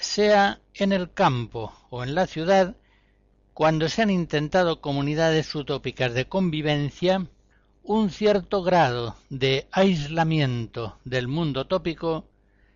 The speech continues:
se ha considerado normalmente necesario. En cuarto lugar, hay comunidades que son jerárquicas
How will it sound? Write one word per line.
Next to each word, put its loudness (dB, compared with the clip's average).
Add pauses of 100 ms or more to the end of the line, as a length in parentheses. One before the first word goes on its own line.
(320)
se 0
ha 4
considerado 2
normalmente -2
necesario. -6 (2250)
En -4
cuarto 0
lugar, 2 (320)
hay 0
comunidades 0
que -6
son -6
jerárquicas 0